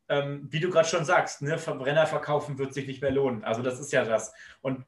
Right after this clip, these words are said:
ich frag mich halt, warum das nicht einfach zu Ende denken und einfach schon mal den Schritt gehen, wenn, wenn der ja so naheliegend ist und wenn der ja gar nicht mehr so fern ist und in der Industrie auch gar nicht so unverbreitet ist,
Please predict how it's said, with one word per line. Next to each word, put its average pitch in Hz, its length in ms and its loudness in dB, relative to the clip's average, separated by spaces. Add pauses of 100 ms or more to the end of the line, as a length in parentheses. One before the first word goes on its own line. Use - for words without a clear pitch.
ich 123 160 -8
frag 135 240 2
mich 165 140 -2
halt, 156 260 4
warum 139 320 2
das 170 160 2
nicht 156 160 -6
einfach 151 200 -4
zu - 140 -6
Ende 156 220 0
denken 110 320 -6
und 107 140 -12
einfach 127 500 -2 (1000)
schon 151 180 -6
mal 147 140 2
den 151 120 0
Schritt 151 300 -6
gehen, 156 420 0
wenn, 127 320 -2 (260)
wenn 135 180 -2
der 143 160 6
ja 151 160 6
so 151 160 0
naheliegend 165 680 2
ist 196 240 -4
und 139 220 -6
wenn 143 240 -2
der 143 220 2
ja 147 120 0
gar 139 240 0
nicht 151 280 -10
mehr 147 200 -2
so 143 140 -6
fern 143 340 -4
ist - 200 -10
und 165 180 -8
in 143 160 -12
der 143 160 -4
Industrie 143 480 -10
auch 139 120 -8
gar 143 180 -4
nicht 143 200 -6
so 143 380 0 (460)
unverbreitet 147 760 -2
ist, - 400 -8